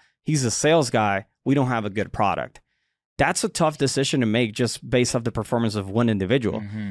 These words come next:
Speaker 1: But when you have two individuals and two performance, let's say, metrics that you can compare, it makes life a little bit more understanding to say, like, "Well, if this guy works, like, that means that we have, we have a solution we, we can sell.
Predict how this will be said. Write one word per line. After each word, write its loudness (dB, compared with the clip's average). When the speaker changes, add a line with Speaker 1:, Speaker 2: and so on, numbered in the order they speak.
Speaker 1:
But 4
when 4
you 6
have 4
two 2
individuals 2
and -2
two 0
performance, 0
let's 0
say, 0
metrics 0
that 2
you 0
can -4
compare, 2
it 2
makes 2
life 2
a 2
little 2
bit 2
more 2
understanding 2
to -2
say, 2
like, 2
"Well, 4
if -6
this 0
guy 6
works, 2
like, 2
that 2
means 2
that 2
we 2
have, 0
we -4
have 2
a -4
solution 0
we, -2
we -8
can -6
sell. -4